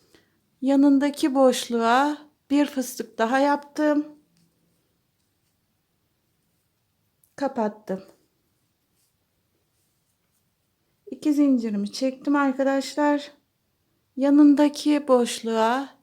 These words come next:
iki fıstık yapıyoruz. Bir yere iki ta-, iki tane batıyoruz. Ve iki tane ayrı ayrı fıstık yapıyoruz.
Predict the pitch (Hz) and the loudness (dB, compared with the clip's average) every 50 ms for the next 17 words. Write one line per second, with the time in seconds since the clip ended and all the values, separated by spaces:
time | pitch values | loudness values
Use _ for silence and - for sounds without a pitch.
0 | _ _ _ _ _ _ _ _ _ _ _ _ - - - - 285 - - 285 | _ _ _ _ _ _ _ _ _ _ _ _ -20 -16 -14 -14 -12 -10 -10 -10
1 | - - - 269 - - 254 247 240 240 - 214 202 190 185 180 185 - - - | -10 -12 -16 -16 -12 -8 -6 -6 -6 -8 -8 -8 -8 -8 -8 -10 -14 -16 -20 -20
2 | _ _ _ _ _ _ _ _ _ _ _ _ _ _ _ _ _ _ _ _ | _ _ _ _ _ _ _ _ _ _ _ _ _ _ _ _ _ _ _ _
3 | _ _ _ _ _ _ _ _ _ _ _ _ _ _ _ _ _ _ _ _ | _ _ _ _ _ _ _ _ _ _ _ _ _ _ _ _ _ _ _ _
4 | _ _ _ _ _ _ _ _ _ _ _ _ _ _ - - 247 302 294 285 | _ _ _ _ _ _ _ _ _ _ _ _ _ _ -8 -4 -2 -2 0 0
5 | 285 269 254 233 214 - - - - - - 277 269 262 247 - - - 262 294 | 2 2 2 2 2 -2 -4 -8 -14 -12 -8 -4 -2 -2 -2 -4 -4 -4 -2 -2
6 | 285 294 - - - - 277 285 277 254 240 226 208 220 240 233 240 - - 302 | -2 -4 -6 -12 -10 -6 -2 -2 0 0 0 0 -2 -2 -2 -4 -4 -4 -4 -4
7 | 311 311 294 311 320 320 311 320 - - - _ _ _ _ _ _ _ _ _ | -2 -2 -2 -2 -2 -2 -4 -8 -12 -18 -20 _ _ _ _ _ _ _ _ _
8 | _ _ _ _ _ _ _ _ _ _ _ _ _ _ _ _ _ _ _ _ | _ _ _ _ _ _ _ _ _ _ _ _ _ _ _ _ _ _ _ _
9 | _ _ _ _ _ _ _ _ _ _ _ _ _ _ _ _ - 262 285 302 | _ _ _ _ _ _ _ _ _ _ _ _ _ _ _ _ -6 -2 0 0
10 | 320 330 320 330 - _ _ _ _ _ - 269 262 - 320 302 311 302 294 269 | 2 0 -2 -6 -12 _ _ _ _ _ -14 -14 -10 -6 -8 -6 -2 0 0 0
11 | 254 247 247 262 285 311 320 339 - - 262 262 269 269 269 277 302 311 302 285 | 2 0 0 2 2 2 2 0 -2 0 0 2 2 4 2 2 4 4 2 2
12 | 269 247 247 247 - 254 247 - - 311 294 - - 311 311 311 - 311 311 311 | 2 0 -2 -4 -6 -8 -8 -10 -10 -12 -10 -8 -8 -8 -8 -6 -6 -4 -4 -2
13 | 302 320 330 330 330 - - - | -2 -2 -2 -4 -6 -8 -16 -20